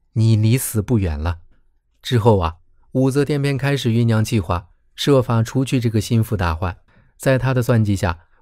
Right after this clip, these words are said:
武顺很快在宫中因不明原因死去。虽然武则天狡辩是病故，但所有人都知道，杀死武顺的黑手就是武则天本人。为了皇位，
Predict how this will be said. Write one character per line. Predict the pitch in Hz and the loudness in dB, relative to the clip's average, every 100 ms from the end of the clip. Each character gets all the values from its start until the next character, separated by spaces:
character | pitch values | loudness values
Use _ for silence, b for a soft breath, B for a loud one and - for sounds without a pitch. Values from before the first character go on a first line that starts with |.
| b | b
武 | 131 | -2
顺 | 127 147 | 0 -2
很 | 131 120 120 | 0 0 0
快 | 135 | -2
在 | 127 120 | 0 0
宫 | 123 123 | 0 2
中 | 120 123 | 2 2
因 | 123 123 | 0 -2
不 | 123 117 | 0 0
明 | 104 | 2
原 | 107 95 | 2 0
因 | 104 | 0
死 | 110 - | -2 -4
去。 | 82 101 - _ _ _ _ | -4 -4 -8 _ _ _ _
虽 | - 156 | -4 0
然 | 147 147 | 2 2
武 | 131 123 | 2 2
则 | 135 | 2
天 | 127 135 | 0 0
狡 | 131 110 | 2 0
辩 | 117 117 | 2 0
是 | 113 | 0
病 | 113 101 | 0 0
故， | 104 95 _ _ _ | -2 -6 _ _ _
但 | 139 127 | -2 -2
所 | 139 | 0
有 | 131 113 | 0 0
人 | 113 | 0
都 | 113 113 | 0 0
知 | 104 | 0
道， | 98 95 - _ - | -4 -8 -14 _ -10
杀 | - 175 175 | -4 -2 -2
死 | - | -4
武 | 175 139 117 | -4 0 0
顺 | 156 | 0
的 | 143 | -2
黑 | 117 160 170 | -2 -4 -4
手 | - 87 98 - | -2 -2 -4 -8
就 | - 135 113 | -2 0 0
是 | - | 0
武 | 92 87 | -4 -4
则 | 98 | -4
天 | 95 101 | -2 -2
本 | 92 | -2
人。 | 78 78 - _ _ _ _ _ _ - | -4 -4 -6 _ _ _ _ _ _ -4
为 | 135 | 0
了 | 120 | 0
皇 | 101 104 | 0 2
位， | 110 98 | 0 -2